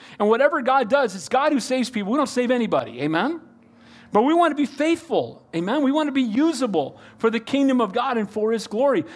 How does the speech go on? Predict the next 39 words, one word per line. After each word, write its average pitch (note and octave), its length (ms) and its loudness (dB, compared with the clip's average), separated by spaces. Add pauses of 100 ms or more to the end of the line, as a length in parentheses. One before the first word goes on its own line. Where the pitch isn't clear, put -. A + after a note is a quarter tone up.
Guys, C#4 240 2
we C#4 220 0
have D4+ 280 2
the C#4 100 -2
completed A#3+ 420 0
revelation. F3 680 -2 (1400)
We A3+ 120 2
don't D4+ 160 4
need D4 140 2
any C#4 120 4
more C4 200 4
books, A#3 320 2
and G#3 100 2
there G#3+ 100 4
aren't A#3+ 200 2
any A3+ 120 0
more A3 160 2
books G3+ 240 -4
coming. C3 420 -2 (140)
Amen? D3 460 0 (560)
We E3 100 2
know G3 160 2
that G#3+ 140 2
because G#3 240 -2
of G3 60 0
what G3+ 120 -2 (220)
God F3 180 2
says. F3 240 -2
By C4 180 2
the D4+ 60 4
way, A3+ 140 2
all F#3+ 160 4
these D4 220 0
other C4 160 2
guys A#3+ 240 2
who G#3+ 80 2
have G#3+ 100 0
other G#3+ 160 0
books, F3 340 0